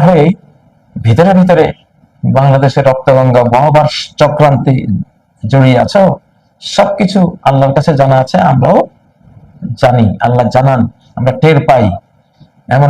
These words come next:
বুঝের লোক বাংলাদেশে অভাব নেই। তোমাদেরকে সাবধান করে দিচ্ছি, ধর্মপ্রাণ হও, বাংলাদেশ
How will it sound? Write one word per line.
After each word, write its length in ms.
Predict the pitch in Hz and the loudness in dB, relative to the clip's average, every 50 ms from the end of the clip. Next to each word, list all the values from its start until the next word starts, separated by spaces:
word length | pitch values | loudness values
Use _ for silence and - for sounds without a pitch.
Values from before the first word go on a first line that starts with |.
| 135 120 | 2 2
বুঝের 260 | 135 151 147 175 180 170 165 | 2 2 2 2 2 2 2
লোক 140 | 165 156 - - 131 | 2 0 0 0 -2
বাংলাদেশে 380 | 139 147 143 139 - - - 185 165 | 0 0 0 -2 -4 -2 0 0 0
অভাব 200 | 151 165 202 233 226 165 123 | 2 2 0 0 -2 -4 -8
নেই। 120 | 117 110 104 - _ _ _ _ _ _ _ _ _ _ _ _ _ _ _ _ _ _ _ - - - - | -8 -8 -10 -12 _ _ _ _ _ _ _ _ _ _ _ _ _ _ _ _ _ _ _ -20 -20 -10 -4
তোমাদেরকে 380 | - 135 139 143 160 160 - 180 - - - | -2 0 0 2 0 0 -2 -2 -4 -4 -2
সাবধান 460 | - - 143 - 185 175 156 190 214 208 - | -2 0 0 0 0 2 2 2 2 2 0
করে 140 | 196 190 190 180 | 0 0 0 -2
দিচ্ছি, 280 | 190 185 - - 247 262 285 277 - - - _ _ _ _ _ _ _ _ - - _ _ _ - 110 131 | -2 -6 -6 -4 -2 -2 -2 -2 -6 -12 -20 _ _ _ _ _ _ _ _ -20 -20 _ _ _ -6 -2 0
ধর্মপ্রাণ 580 | 143 156 165 160 160 156 - - 143 160 190 208 180 | 0 2 2 2 2 2 0 0 2 2 2 2 2
হও, 180 | 190 233 247 - - - - _ _ _ _ _ - _ - - 127 123 123 | 2 2 2 2 0 -2 -4 _ _ _ _ _ -20 _ -16 -12 -6 -2 0
বাংলাদেশ 480 | 135 151 160 156 160 160 139 156 165 | 0 2 2 2 2 2 2 2 0